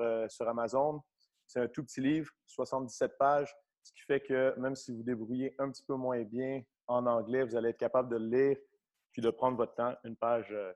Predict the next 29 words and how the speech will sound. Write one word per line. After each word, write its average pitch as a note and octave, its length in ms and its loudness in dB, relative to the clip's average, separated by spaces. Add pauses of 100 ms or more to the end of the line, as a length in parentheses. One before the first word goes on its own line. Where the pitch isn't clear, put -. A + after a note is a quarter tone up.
(120)
une B2 120 -6
page B2 220 4
à A#2+ 60 0
la G#2 120 -2
fois, A2+ 300 -6 (160)
comme A2 160 -8
on A2 60 -4
va A2 100 -8
voir G#2 240 0
de G2+ 80 -8
toute - 120 -20
façon A2 260 -8
dans G#2+ 80 -6
ce - 140 -16
podcast, A2+ 460 -6
c'est F#2 80 -14
ça - 140 -10
le G2 140 -10 (100)
principe. A2 420 -10 (960)
Fait D3+ 140 8
que - 60 -12 (400)
le, D3+ 220 0 (260)
une G3 180 2
des F3 160 2
choses G3 320 4
que C#3 100 -2
j'ai C3+ 140 0
vraiment D#3+ 540 2
aimé D3+ 460 -2